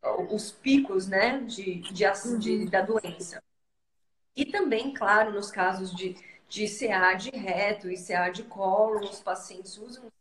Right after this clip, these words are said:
Speaker 1: sim, tanto oral quanto supositório, é, são usos já estabelecidos em alguns países, e aqui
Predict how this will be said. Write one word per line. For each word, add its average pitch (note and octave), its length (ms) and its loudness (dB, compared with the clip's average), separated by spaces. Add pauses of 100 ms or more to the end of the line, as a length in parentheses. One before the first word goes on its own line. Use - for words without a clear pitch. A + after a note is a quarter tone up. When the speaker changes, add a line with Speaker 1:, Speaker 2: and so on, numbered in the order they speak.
Speaker 1:
sim, A#3+ 200 -10 (340)
tanto C#4+ 380 2
oral A3 460 2
quanto A3 340 -6
supositório, G3 1120 -4 (420)
é, F3+ 600 0
são G3 480 -2
usos F#3 480 -6 (460)
já F3+ 60 6
estabelecidos F3+ 800 -2
em F3+ 120 -2
alguns F3+ 320 -2
países, C4 600 0
e C#4+ 60 0
aqui C#4 520 -2